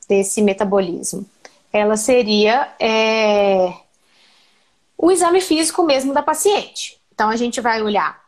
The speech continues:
peso, estatura pra cálculo do I M C, pra ver se tá adequado, se ela tá com peso ideal, se está abaixo, acima, com sobrepeso ou obesidade. A gente vai olhar a circunferência abdominal,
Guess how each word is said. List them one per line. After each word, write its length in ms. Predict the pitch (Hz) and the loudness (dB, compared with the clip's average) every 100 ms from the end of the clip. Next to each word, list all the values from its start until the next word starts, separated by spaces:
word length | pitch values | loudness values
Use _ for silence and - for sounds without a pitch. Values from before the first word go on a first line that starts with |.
| _ _ | _ _
peso, 720 | 359 285 269 254 226 240 247 - | 0 2 2 0 -2 -4 -6 -8
estatura 600 | - 214 214 254 240 214 | -6 -6 -2 -2 0 -2
pra 160 | 214 202 | -2 -2
cálculo 460 | 196 196 214 196 | -4 -4 -4 -6
do 160 | 180 196 | -4 -2
I 100 | 196 | 0
M 180 | 202 262 | -2 -4
C, 720 | - 262 233 226 220 220 _ _ _ - | -2 2 2 2 0 -4 _ _ _ -6
pra 160 | 202 | -4
ver 160 | 190 196 | 0 -2
se 160 | 208 | -2
tá 160 | 202 196 | -4 -4
adequado, 800 | 190 202 208 220 208 202 202 185 | -2 -2 -2 -2 0 -2 -4 -8
se 160 | - | -8
ela 140 | 190 190 | -6 -4
tá 340 | 190 180 175 _ _ _ | -4 -4 -6 _ _ _
com 160 | - 220 | -10 -6
peso 220 | 226 233 | -4 -4
ideal, 540 | 269 330 302 294 269 247 | -2 0 2 2 0 -2
se 120 | 208 | -8
está 200 | - 208 | -4 -4
abaixo, 580 | 208 214 208 208 - 202 | 0 0 0 -4 -8 -10
acima, 800 | 190 - - 214 214 208 190 190 _ | -10 -14 -8 -4 -4 -4 -6 -8 _
com 120 | 202 | -12
sobrepeso 640 | - 202 196 190 190 190 185 | -6 -2 -2 0 0 0 0
ou 60 | |
obesidade. 880 | 175 196 226 240 214 208 196 190 202 - - - - _ - | 0 0 0 0 0 2 -2 -4 -8 -12 -20 -20 -20 _ -6
A 80 | 233 | -2
gente 200 | 240 226 | -2 -2
vai 200 | 226 226 - | -4 -6 -4
olhar 260 | 220 214 | -2 0
a 60 | 208 | -2
circunferência 800 | 226 214 240 220 220 202 208 208 | -2 -4 -4 -2 -2 -2 -2 -6
abdominal, 920 | 196 202 220 254 233 208 202 208 | -2 -2 0 2 2 2 2 0